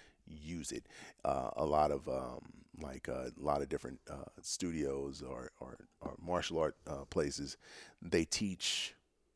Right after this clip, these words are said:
they teach the art form, okay? The art form is one thing. The technique is another.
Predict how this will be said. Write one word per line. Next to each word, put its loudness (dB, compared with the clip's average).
they 4
teach 0
the 4
art 8
form, -6
okay? 0
The 4
art 12
form 4
is -4
one -6
thing. -12
The 2
technique 2
is -2
another. -8